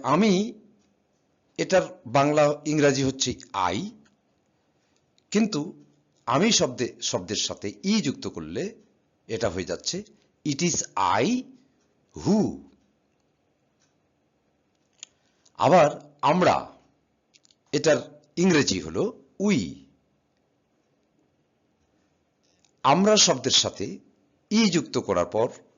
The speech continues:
হয়ে যাচ্ছে আমরাই, এবং ইংরেজি হচ্ছে it is we who। we এর আগে it is এবং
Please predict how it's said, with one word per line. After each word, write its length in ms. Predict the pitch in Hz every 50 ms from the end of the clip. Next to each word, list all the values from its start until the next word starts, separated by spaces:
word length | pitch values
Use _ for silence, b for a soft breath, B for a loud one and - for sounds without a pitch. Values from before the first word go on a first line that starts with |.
| _ _ _ _ _ _ _ _ _ _ _ _ _ _ _ _ _ _ _ _ _ -
হয়ে 160 | 98 113 117
যাচ্ছে 420 | 104 110 104 107 - - 165 202 - - _ _ -
আমরাই, 760 | - 107 98 95 92 98 101 98 110 123 147 175 202 220 220 - - _ _ _ _ _ _ _ _ _ _ _ _ _ _ _ _ _ _ _ _ _ _ _ _ _ _ _ _ _ _ _ _ _ _ _ _ _ _
এবং 500 | - 117 127 180 160 139 160 190 - - - _ -
ইংরেজি 360 | 143 147 151 143 139 123 127
হচ্ছে 360 | 113 107 - - - 170 185 - - -
it 180 | 135 135 139
is 300 | 175 202 196 - - - - -
we 540 | 127 113 110 117 131 160 240 269 277 - - - - - _ _ _ _ - - 82
who। 380 | 151 214 220 165 104 69 - - - - _ _ _ _ _ _ _ _ _ _ _ _ _ _ _ _ _ _ _ _ _ _ _ -
we 160 | 190 220 247 226
এর 380 | 190 151 120 - - - - - -
আগে 380 | 104 113 95 101 101 98 104 107
it 100 | 107 175
is 360 | 214 240 - - - - - _ _ _ -
এবং 220 | - 123 120 120